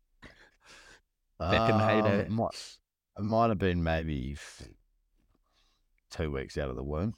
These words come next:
Speaker 2: sort of thing.
Speaker 1: Yeah. Well, actually, nah, that
Speaker 2: Uh,
Speaker 1: can't be right either, 'cause I'd say when you're out of the womb, you,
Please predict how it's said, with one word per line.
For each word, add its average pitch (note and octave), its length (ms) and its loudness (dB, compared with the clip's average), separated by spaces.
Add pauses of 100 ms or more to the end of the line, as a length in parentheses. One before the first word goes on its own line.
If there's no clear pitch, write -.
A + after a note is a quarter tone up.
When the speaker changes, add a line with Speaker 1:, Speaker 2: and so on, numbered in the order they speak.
(180)
Speaker 2:
sort E2 160 -8
of F#2 80 -6
thing. A2+ 220 -4 (440)
Speaker 1:
Yeah. C#2+ 160 -6 (640)
Well, C3 280 2
actually, C3 280 0
nah, F2+ 240 0
that D#2 160 0
Speaker 2:
Uh, B1+ 40 -8
Speaker 1:
can't E2 160 -2
be E2+ 100 -6
right D#2+ 220 0
either, D#2+ 180 -2
'cause G2+ 160 -6
I'd G#2 220 -2
say B2 220 0
when G#2 200 -2
you're E2+ 140 -4
out E2+ 100 -4
of D2+ 40 -8
the D2 80 -8
womb, E2+ 340 -4
you, D2+ 100 -8